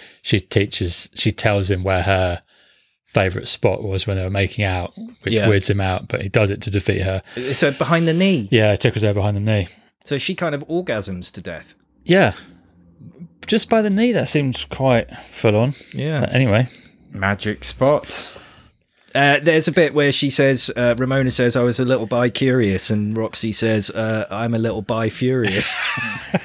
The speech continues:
Speaker 3: Yeah, some nice puns, some nice lines, and some good writing in this.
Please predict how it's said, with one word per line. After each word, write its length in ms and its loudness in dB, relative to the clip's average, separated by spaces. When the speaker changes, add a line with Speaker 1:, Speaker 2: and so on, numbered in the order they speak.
Speaker 3:
Yeah, 260 4
some 220 -4
nice 240 4
puns, 320 2
some 160 -2
nice 280 2
lines, 360 0
and 100 -6
some 160 -10
good 220 0
writing 400 0
in 160 -6
this. 240 -4